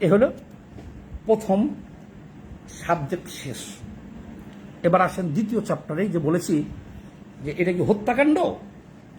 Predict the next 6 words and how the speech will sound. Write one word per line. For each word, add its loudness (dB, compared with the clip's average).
এটা 0
হলো 4
নিছক 2
একটা -2
হত্যাকাণ্ড। -4
ভাই, 4